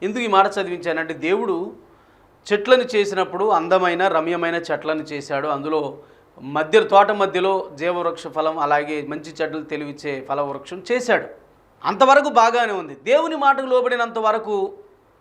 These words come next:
వాటి అందము ఏది కూడా వారిని ఆకర్షించలేదు. సర్పమును ప్రేరేపించిన సాతాను స్త్రీతో మాట్లాడడం ప్రారంభించిన తర్వాత, "దేవుడు చెప్పేవన్నీ అబద్ధమే,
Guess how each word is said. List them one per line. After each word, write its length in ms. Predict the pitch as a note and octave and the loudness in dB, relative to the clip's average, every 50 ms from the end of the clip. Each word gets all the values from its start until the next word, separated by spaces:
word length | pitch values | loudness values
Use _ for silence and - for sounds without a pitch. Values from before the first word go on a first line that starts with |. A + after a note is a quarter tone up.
| _ _ _ _ _ _ _ _ | _ _ _ _ _ _ _ _
వాటి 340 | D3 D#3 F3+ G#3+ A3+ A3+ A#3+ | 2 6 6 6 6 4 0
అందము 560 | - - F3 G3+ A#3+ C4+ C4+ D4 D4 C#4+ D4 | -2 0 0 -2 2 4 4 4 4 4 0
ఏది 320 | C#4 A#3+ A3 A3+ B3 A#3+ C4+ | -2 0 2 2 2 0 -2
కూడా 220 | - B3+ B3+ A#3 | -4 -4 -4 -2
వారిని 260 | A3+ A3 G#3+ G3 F#3 | -2 -2 -2 -2 -2
ఆకర్షించలేదు. 800 | E3 E3+ G3 - A3+ A3 - - G3 E3 E3+ E3 D3 B2+ A#2 - _ _ _ _ _ _ _ _ _ _ _ - - | -2 -4 -4 -4 -6 -10 -10 -12 -14 -14 -14 -14 -16 -16 -18 -20 _ _ _ _ _ _ _ _ _ _ _ -10 -4
సర్పమును 420 | - E3 G3 G3 A3+ A#3 A3+ A3+ | -2 -2 0 0 0 0 0 -2
ప్రేరేపించిన 640 | A3 A3 G3+ G3+ G3+ G#3 G3 G3+ G3 F#3+ - - F#3 | -2 0 0 2 2 2 2 0 -2 -4 -6 -6 -8
సాతాను 600 | E3+ - E3+ E3+ F#3 F3+ G#3 G3+ F#3+ F3+ F#3 G#3 | 0 4 4 4 6 4 4 2 2 2 0 -2
స్త్రీతో 440 | G3+ - G3 G#3+ C4+ C#4 - C#4 B3+ | -4 -2 0 0 0 2 4 4 4
మాట్లాడడం 640 | A#3 A3+ G#3+ G#3+ G#3 G#3 G#3 G#3 G3+ G3 F#3 F#3 F#3 | 6 6 6 6 6 6 6 6 6 6 4 0 0
ప్రారంభించిన 640 | D#3+ E3 D#3+ D#3+ D#3+ E3 D#3+ D#3 D3 C#3+ D3 C3+ C3 | 2 4 4 6 4 2 0 -4 -8 -8 -10 -10 -10
తర్వాత, 500 | C3 B2 A#2+ A#2+ B2 B2+ - D#3 E3+ - - - _ _ _ _ _ _ _ _ _ _ _ _ _ _ _ - | -10 -10 -8 -8 -10 -8 -6 -8 -8 -8 -10 -18 _ _ _ _ _ _ _ _ _ _ _ _ _ _ _ 2
"దేవుడు 300 | D3 A3 C#4 D#4+ E4 E4 | 6 6 6 6 6 2
చెప్పేవన్నీ 500 | - D4 C#4+ - C4+ B3+ B3 B3 A#3+ A3 | 0 -2 0 4 4 6 6 6 6 6
అబద్ధమే, 760 | G3+ F#3+ G#3 G#3 E3+ G3+ G3 F#3+ G#3+ C4 C#4 A#3 E3 B2 | 6 6 4 4 2 2 2 2 0 0 -2 -4 -6 -10